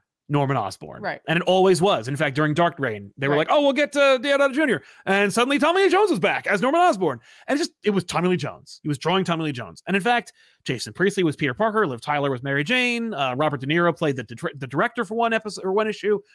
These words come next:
Speaker 1: He, he was using reference.
Speaker 2: Uh-huh.
Speaker 1: It, a-, and there, it was undeniable.
Speaker 2: Right, right, right, right.
Speaker 1: To the point where it's like, "Oh, you cast this comic book."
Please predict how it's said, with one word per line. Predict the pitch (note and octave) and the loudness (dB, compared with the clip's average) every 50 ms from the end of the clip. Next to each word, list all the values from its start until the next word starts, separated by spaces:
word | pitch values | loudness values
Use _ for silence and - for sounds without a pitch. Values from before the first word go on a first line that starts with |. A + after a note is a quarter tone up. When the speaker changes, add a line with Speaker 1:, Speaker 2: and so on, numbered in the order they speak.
| _ _ _ _ _ _ _ | _ _ _ _ _ _ _
Speaker 1:
He, | - B3 C4+ B3+ D#4+ - - A3+ A#3 C4 A#3+ | -20 -20 -18 -16 -14 -12 -10 -8 -8 -4 0
he | A3+ A3+ B3+ | 2 2 4
was | C4 B3+ F3 A3+ | 4 2 2 4
using | C#4 B3+ B3+ B3+ G#3+ | 4 4 4 2 2
reference. | F#3+ D3+ C#3 - - G#2+ - - - - - - _ - | 2 0 -2 -4 -10 -16 -14 -14 -14 -14 -14 -16 _ -12
Speaker 2:
Uh-huh. | G#3+ F#3 E3+ F3 F3 _ _ _ _ _ _ _ _ _ _ _ _ _ _ _ _ - | -8 -8 -8 -8 -10 _ _ _ _ _ _ _ _ _ _ _ _ _ _ _ _ 0
Speaker 1:
It, | F#3+ | 0
a-, | F#3+ F#3 G3+ G#3 - G3+ | 2 2 0 0 2 2
and | A3 A3 G#3+ G#3+ | 2 2 2 4
there, | A3 A3 A3 G#3+ | 4 4 4 4
it | A#3+ | 2
was | A3+ A3+ - | 2 2 2
undeniable. | - B3+ C4+ C#4 B3+ E3+ G3+ F#3+ F#3 F3+ D#3+ E3 E3+ E3+ E3+ D#3 D3 A#2+ - G2+ - - - | 2 2 2 2 0 0 2 2 4 4 4 2 2 2 2 0 -2 -2 -4 -10 -14 -12 -6
Speaker 2:
Right, | A#3+ A#3 F#3+ D#3 C#3+ _ _ _ | -4 -4 -4 -4 -6 _ _ _
right, | - E3+ D#3+ | -12 -12 -10
right, | D3 D#3 D#3+ | -10 -10 -10
right. | D3+ D3 D3 - _ _ _ _ _ _ _ _ _ - | -10 -12 -12 -14 _ _ _ _ _ _ _ _ _ -4
Speaker 1:
To | - A#3 | -2 -2
the | A#3 | 0
point | F3+ A3 B3+ A#3+ | 0 0 0 2
where | A#3+ A#3 | 2 2
it's | A3+ A3+ | 2 2
like, | A3+ G#3+ - | 0 0 2
"Oh, | B3 A#3+ E3+ C#3 | 2 2 2 0
you | D3 E3+ E3+ | 0 -2 -4
cast | - - - A3 G3+ F3 E3 - - - | -4 -4 -4 -2 -2 -4 -6 -8 -10 -6
this | D#3+ E3+ E3 - | -4 -4 -4 -4
comic | - F#3 F3+ D3 A#2 - | -4 -6 -6 -6 -8 -12
book." | - - - | -20 -20 -20